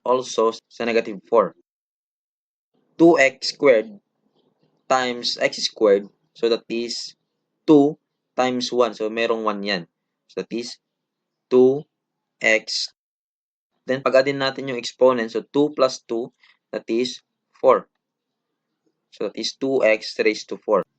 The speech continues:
Next, dun sa two x naman. So, two times two, that is four. So, plus four. And then x,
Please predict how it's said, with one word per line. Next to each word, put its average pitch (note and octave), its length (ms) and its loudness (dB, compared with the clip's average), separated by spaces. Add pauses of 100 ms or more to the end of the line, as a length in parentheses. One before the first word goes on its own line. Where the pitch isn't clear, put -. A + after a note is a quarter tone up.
(420)
Next, C#3 400 -4
dun D3 80 -6
sa - 80 -10
two C#3 240 0
x B2 240 -2
naman. A2 320 -4 (400)
So, - 280 -10
two E3 280 4
times D3+ 400 -2
two, C3 160 -2
that A#2 240 -6
is B2+ 400 -2 (320)
four. C#3 400 2 (720)
So, - 240 -18
plus B2 720 2 (560)
four. C3 400 4 (800)
And A#2 160 -6
then A#2 240 0
x, - 480 -2